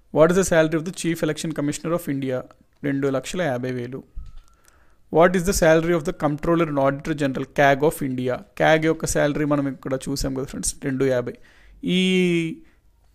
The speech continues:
కాన్స్టిట్యూషనల్ హోదా పోస్ట్స్‌లో ఉన్న వాళ్ళందరిది ఆటో, ఆ, చాలా వరకు రెండు యాభై ఉంది ఫ్రెండ్స్. cag, క్యాబినెట్ సెక్రటరీ, యూపీఎస్సీ చైర్మన్, ఎలక్షన్ కమిషనర్లు. So cag రెండు యాభై.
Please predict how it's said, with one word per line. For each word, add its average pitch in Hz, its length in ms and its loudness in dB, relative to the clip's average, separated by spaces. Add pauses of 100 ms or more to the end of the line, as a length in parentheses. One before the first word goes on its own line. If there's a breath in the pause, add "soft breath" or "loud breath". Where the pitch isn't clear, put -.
(120)
కాన్స్టిట్యూషనల్ 185 920 2 (380)
హోదా 160 300 6
పోస్ట్స్‌లో 160 600 0
ఉన్న 156 120 0
వాళ్ళందరిది 156 460 2
ఆటో, 151 400 2
ఆ, 139 300 2 (240)
చాలా 143 180 4
వరకు 143 260 2
రెండు 147 240 2
యాభై 135 240 4
ఉంది 127 200 -4
ఫ్రెండ్స్. - 300 -12 (440 soft breath)
cag, 127 380 4
క్యాబినెట్ 131 460 0
సెక్రటరీ, 123 500 -4
యూపీఎస్సీ 139 480 -2 (100)
చైర్మన్, 123 420 -4
ఎలక్షన్ 131 460 -4
కమిషనర్లు. 127 640 -10 (1160 soft breath)
So 151 140 -2
cag 143 400 0
రెండు 135 260 -4
యాభై. 123 300 -6